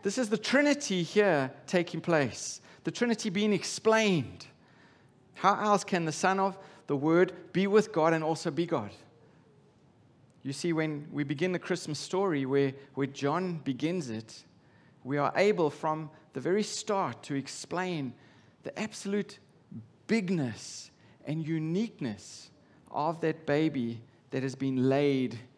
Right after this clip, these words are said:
in a manger. Which leads to my, my second point, which we see in verse four and verse five,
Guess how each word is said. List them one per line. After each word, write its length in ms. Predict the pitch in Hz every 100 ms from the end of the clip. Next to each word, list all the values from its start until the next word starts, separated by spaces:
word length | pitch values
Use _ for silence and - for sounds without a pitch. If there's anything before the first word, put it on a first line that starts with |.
| -
in 140 | 113 117
a 40 |
manger. 440 | 117 113 110 107 90 85 _ _ _ _ _ _ _ _ _ -
Which 220 | 117 -
leads 180 | 127 123
to 60 | 139
my, 220 | 123 107 - - - -
my 80 | 127
second 360 | - 143 143
point, 340 | 143 127 113 120
which 160 | -
we 60 | 120
see 240 | - 143
in 120 | 127
verse 340 | 117 117 113 -
four 540 | - - 151 156 113 - - - - _ -
and 140 | 104
verse 320 | 120 117 -
five, 600 | - - 139 135 110 101